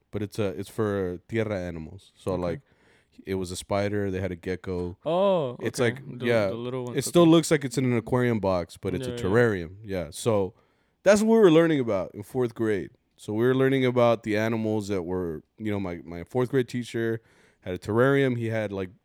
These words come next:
Speaker 1: he had bugs and stuff. We would, we would watch him feed, you know, these geckos and spiders and stuff like that with, like, little roaches and little bugs. And it, and I just think about, like, the innocence that I had at fourth grade.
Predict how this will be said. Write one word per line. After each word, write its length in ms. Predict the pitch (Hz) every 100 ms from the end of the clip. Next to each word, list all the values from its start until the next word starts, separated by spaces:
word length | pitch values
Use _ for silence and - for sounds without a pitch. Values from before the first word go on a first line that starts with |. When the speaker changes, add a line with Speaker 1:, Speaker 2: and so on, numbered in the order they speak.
| -
Speaker 1:
he 80 | 110
had 140 | 95
bugs 280 | 110 123 123
and 80 | 127
stuff. 180 | - 117
We 100 | 107
would, 200 | 117 110 - - -
we 80 | 107
would 100 | 107
watch 300 | 107 120 -
him 120 | 120
feed, 540 | - - 120 123 120 110 -
you 120 | 113
know, 180 | 117 117
these 260 | 107 104
geckos 520 | 90 107 107 120 117 107
and 100 | 104
spiders 460 | - - 113 117
and 100 | 113
stuff 240 | 113 120 -
like 140 | 110
that 180 | 117 113
with, 140 | 107
like, 120 | 92 95
little 160 | 107
roaches 500 | 101 104 113 120 113
and 100 | 101
little 160 | 104 104
bugs. 400 | 90 104 107 101 _ _ _ _ _ _
And 80 | 110
it, 100 | 120
and 120 | 113 120
I 80 |
just 240 | 120 123 -
think 160 | 151
about, 220 | 143 135 120
like, 180 | 110 - _
the 280 | 117 131 127
innocence 460 | 127 131 123 131 120
that 100 | 117
I 80 | 104
had 300 | 101 110 101
at 120 | 78
fourth 360 | - 92 85 -
grade. 260 | 85 73